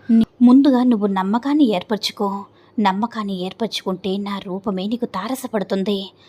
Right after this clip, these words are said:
అన్ని విధాలు కూడా నీకు ధైర్యాన్ని అందిస్తాను తల్లి. ఆ ఆలోచన నువ్వు తప్పకుండా కలిగి ఉంటావు. నువ్వు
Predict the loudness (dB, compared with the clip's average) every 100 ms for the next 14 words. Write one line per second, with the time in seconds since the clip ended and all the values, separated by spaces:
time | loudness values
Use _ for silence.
0 | -20 -4 -2 2 2 2 -2 -4 -4 -4
1 | -2 0 -2 -2 -4 -6 -4 -6 -6 -6
2 | -6 -4 -6 -4 -4 -4 -6 -14 _ _
3 | -4 0 2 0 -2 -2 -2 -2 -4 -4
4 | -6 -8 -6 -2 -2 -2 -6 -4 -4 -4
5 | -4 -4 -6 -8 -16 _ _ 2 2